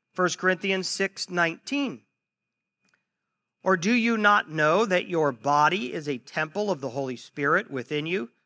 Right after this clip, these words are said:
whom you have from God?" The reason the temple was the temple was because God chose to reside there. In fact, the,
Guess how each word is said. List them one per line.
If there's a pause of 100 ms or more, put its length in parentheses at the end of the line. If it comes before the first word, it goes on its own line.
whom
you
have
from
God?" (1700)
The
reason
the
temple (440)
was (720)
the
temple
was
because
God
chose
to (420)
reside
there. (1300)
In
fact,
the,